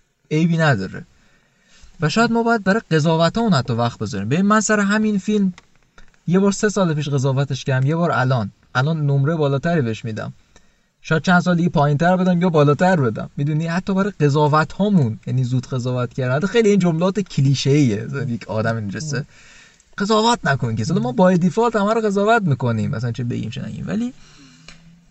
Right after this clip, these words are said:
در کل، یعنی ج-، تا جایی که خودآگاهیم، اینکه قضاوت کردن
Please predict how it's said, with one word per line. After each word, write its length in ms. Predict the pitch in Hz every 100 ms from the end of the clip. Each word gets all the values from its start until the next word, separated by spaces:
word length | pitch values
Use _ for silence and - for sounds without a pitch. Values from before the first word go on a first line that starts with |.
| _ - 131
در 280 | 123 175 190 185
کل، 280 | - 233 139
یعنی 240 | 127 151
ج-، 140 | 131 127
تا 140 | 156 147
جایی 220 | 170 190
که 100 | 196
خودآگاهیم، 1120 | - 151 147 151 147 135 147 160 202 170 147
اینکه 240 | 170 180 190 -
قضاوت 540 | 131 139 139 139 143
کردن 880 | - - 139 143 135 160 190 202 185